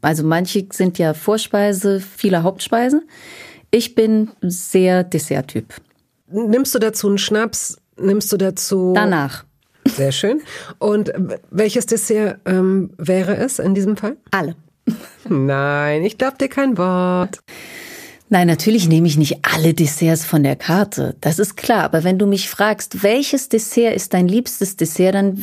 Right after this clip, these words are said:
Speaker 1: würde ich das sehr schwer beantworten können, weil Dessert ist von der Käseplatte bis zu Tiramisu, ist das alles Dessert. Dazwischen Panna Cotta und Crème Brûlée und,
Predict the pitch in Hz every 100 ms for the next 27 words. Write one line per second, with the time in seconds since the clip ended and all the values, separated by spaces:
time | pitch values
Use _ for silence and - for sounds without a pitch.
0 | - 196 202 226 220 - 214 - - _
1 | - 190 - 233 262 - 233 226 214 240
2 | - 165 160 - 156 147 151 151 156 -
3 | 190 - 208 214 226 196 196 - 180 170
4 | 160 - 208 247 262 - 240 240 - 277
5 | 277 - 277 - - 269 254 240 220 220
6 | 214 - 190 123 - 147 160 147 - 190
7 | 226 - - 190 - 170 135 - - 143
8 | - - 180 170 185 180 180 - 226 220
9 | 208 165 165 - 170 170 170 185 196 226
10 | 226 226 - 156 147 147